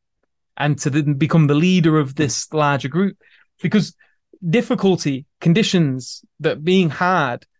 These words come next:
better prepare you for life. For, and so, and we're ju-, we're not really asking these questions when it comes to implementing all of this technology. When we, when it comes to implementing, we're, we're thinking about leisure. We're thinking about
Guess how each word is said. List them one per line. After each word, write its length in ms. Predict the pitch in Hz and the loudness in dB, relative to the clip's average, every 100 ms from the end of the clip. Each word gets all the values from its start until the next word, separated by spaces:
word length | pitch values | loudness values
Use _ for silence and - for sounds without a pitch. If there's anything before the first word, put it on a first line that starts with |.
| _ _ - | _ _ -12
better 320 | 139 190 240 | -2 0 0
prepare 560 | 240 185 - 175 247 262 | -2 -6 -4 -2 0 2
you 360 | 185 139 127 - _ _ _ _ _ _ _ _ _ _ _ | 0 -2 -6 -14 _ _ _ _ _ _ _ _ _ _ _
for 160 | - 160 | -6 -2
life. 440 | 214 330 175 - _ | 0 0 -2 -8 _
For, 300 | - 165 165 - | -4 -4 -4 -4
and 260 | 165 165 - _ _ - _ | -2 -4 -8 _ _ -20 _
so, 180 | - 214 - | 0 0 2
and 260 | 208 208 - | 0 0 -6
we're 180 | - 202 | -4 0
ju-, 220 | 185 240 | 0 0
we're 80 | 220 | 2
not 160 | 285 277 | 2 4
really 240 | 277 262 | 2 2
asking 460 | - 240 - 254 220 | 0 -2 -2 0 2
these 180 | 190 - | 0 0
questions 400 | 254 240 190 160 | -2 0 -2 -2
when 80 | |
it 80 | 156 | -2
comes 180 | 214 220 | -4 -4
to 100 | - - | -4 0
implementing 680 | 220 226 233 208 170 156 | 2 2 4 2 2 0
all 160 | 151 147 | 2 0
of 80 | 135 | -2
this 160 | 135 | -8
technology. 640 | - 113 170 202 - - - _ _ _ _ | -8 -4 -2 -4 -6 -12 -18 _ _ _ _
When 200 | 156 170 | 2 4
we, 120 | 165 | 4
when 320 | 160 175 147 | 0 -6 -4
it 80 | 165 | -2
comes 180 | 196 190 | 2 0
to 140 | 180 | 2
implementing, 500 | 196 214 208 180 160 | 0 2 2 0 0
we're, 220 | 160 170 - - | 0 -2 -4 -10
we're 160 | 175 170 | -4 -2
thinking 380 | 254 277 277 208 | 0 0 2 2
about 260 | 165 139 | 0 0
leisure. 480 | 143 170 190 147 123 - _ _ | 0 0 0 -4 -10 -16 _ _
We're 140 | - 147 | -4 -2
thinking 340 | 214 220 208 | 0 0 0
about 300 | 170 156 - | 0 -2 -4